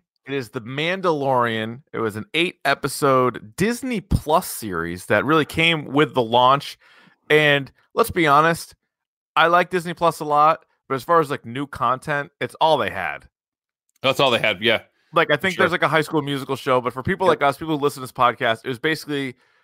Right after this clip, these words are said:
Speaker 1: The Mandalorian. This is another issue we can get into at another date, but, like, all those Marvel shows that they announced and all this other stuff, it's
Speaker 2: Mm-hmm.
Speaker 1: like, "You, where, where are they?" You know? But anyway,
Speaker 2: Yeah, yeah.
Speaker 1: it's The Mandalorian.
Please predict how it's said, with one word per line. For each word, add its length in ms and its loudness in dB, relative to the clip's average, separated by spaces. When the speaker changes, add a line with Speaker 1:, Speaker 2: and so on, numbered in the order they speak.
Speaker 1:
The 80 -6
Mandalorian. 760 -2
This 180 2
is 60 -4
another 340 6
issue 320 0
we 80 -2
can 100 -12
get 140 0
into 300 -4
at 60 2
another 180 -2
date, 340 -4
but, 100 -8
like, 180 0
all 260 6
those 240 0
Marvel 340 2
shows 360 -2
that 120 -12
they 140 2
announced 440 0
and 100 0
all 80 2
this 120 -4
other 140 -2
stuff, 360 0
it's 100 -8
Speaker 2:
Mm-hmm. 80 -2
Speaker 1:
like, 260 -2
"You, 360 -8
where, 300 4
where 220 4
are 100 6
they?" 300 0
You 120 -4
know? 260 4
But 140 4
anyway, 180 4
Speaker 2:
Yeah, 480 -8
yeah. 60 -6
Speaker 1:
it's 140 0
The 80 -8
Mandalorian. 520 -2